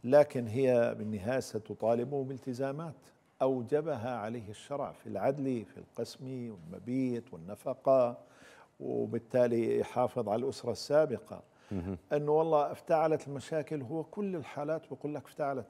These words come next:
Speaker 1: مشاكل. لا أخي، بدنا نشوف إيش الواقع الذي جد
Speaker 2: ممكن تكون
Speaker 1: بعد
Speaker 2: حقوق،
Speaker 1: الزواج
Speaker 2: مطالبة بالحقوق.
Speaker 1: الثاني، وبعدين تعال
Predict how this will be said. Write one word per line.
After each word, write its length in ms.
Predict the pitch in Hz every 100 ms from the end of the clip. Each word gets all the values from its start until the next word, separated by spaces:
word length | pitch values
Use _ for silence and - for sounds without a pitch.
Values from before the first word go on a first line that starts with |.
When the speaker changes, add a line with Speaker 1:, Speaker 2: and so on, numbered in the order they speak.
| 123
Speaker 1:
مشاكل. 400 | - 127 107 - _ _ _ _ _ -
لا 140 | 156
أخي، 180 | - -
بدنا 160 | 151 151
نشوف 360 | 127 - - -
إيش 240 | 160 -
الواقع 560 | 135 160 214 190 117 101
الذي 400 | 110 123 120 107
جد 320 | 110 120 101 - _
Speaker 2:
ممكن 320 | 101 107 110 98
تكون 240 | 107 135
Speaker 1:
بعد 200 | 147 -
Speaker 2:
حقوق، 120 | 139
Speaker 1:
الزواج 300 | 139 104 110 127 185 214
Speaker 2:
مطالبة 160 | 208
بالحقوق. 240 | 170 - 170
Speaker 1:
الثاني، 440 | 147 127 123 143 - - - -
وبعدين 460 | 160 147 180 202 -
تعال 420 | 151 139 165